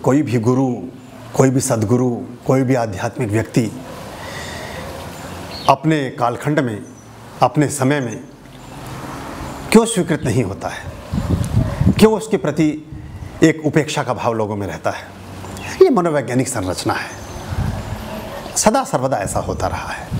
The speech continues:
सभी गुरुओं के साथ ऐसा ही होगा। होता क्या है, हमारा जो अहंकार है, हमारा जो perception है, हमारी जो तैयारी है,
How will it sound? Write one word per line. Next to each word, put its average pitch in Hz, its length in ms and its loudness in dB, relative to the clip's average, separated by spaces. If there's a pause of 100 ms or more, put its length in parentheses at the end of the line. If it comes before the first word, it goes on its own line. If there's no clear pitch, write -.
(340)
सभी 254 220 6
गुरुओं 180 300 2
के 170 100 -4
साथ 127 240 0
ऐसा 107 200 -2
ही 147 140 2
होगा। 90 340 -6 (1080)
होता 190 200 6
क्या 127 180 0
है, 95 260 -4 (300)
हमारा 202 220 6
जो 151 120 -2
अहंकार 98 480 0
है, - 160 -6
हमारा 127 340 0
जो 131 120 -2
perception 110 520 0
है, - 160 -6 (340)
हमारी 240 260 4
जो 170 100 2
तैयारी 107 400 2
है, - 400 -8